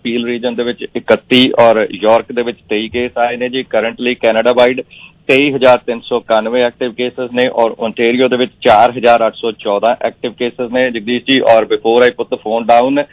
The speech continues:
ਨਿਊਜ਼ੀਲੈਂਡ ਦਾ ਜਿਹੜਾ ਸਕੋਰ ਹੈ ਜੀ, ਇਕਿਆਸੀ ਰਨ ਹੋ ਗਏ ਨੇ ਜੀ, ਇੱਕ ਖਿਡਾਰੀ ਆਊਟ ਹੈ ਤੇ ਗਿਆਰਾਂ ਓਵਰ ਜਿਹੜੇ ਨੇ ਜੀ ਚੱਲ ਚੁੱਕੇ।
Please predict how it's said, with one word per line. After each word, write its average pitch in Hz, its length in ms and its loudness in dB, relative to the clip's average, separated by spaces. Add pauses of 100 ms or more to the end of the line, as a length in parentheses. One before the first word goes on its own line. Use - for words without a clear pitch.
(240)
ਨਿਊਜ਼ੀਲੈਂਡ 147 500 2
ਦਾ 143 100 -2
ਜਿਹੜਾ 143 200 2
ਸਕੋਰ 131 340 -4
ਹੈ 143 60 4
ਜੀ, 143 220 -4
ਇਕਿਆਸੀ 131 520 0
ਰਨ 139 200 -4
ਹੋ 120 160 -6
ਗਏ 123 120 -4
ਨੇ 131 100 -6
ਜੀ, 131 240 -6
ਇੱਕ 135 220 -4
ਖਿਡਾਰੀ 127 400 0
ਆਊਟ 117 280 0
ਹੈ 139 140 2 (100)
ਤੇ 127 80 -4
ਗਿਆਰਾਂ 110 420 2
ਓਵਰ 113 280 -4
ਜਿਹੜੇ 104 240 -6
ਨੇ 101 100 -10
ਜੀ 104 140 -10
ਚੱਲ 98 220 0
ਚੁੱਕੇ। - 300 -18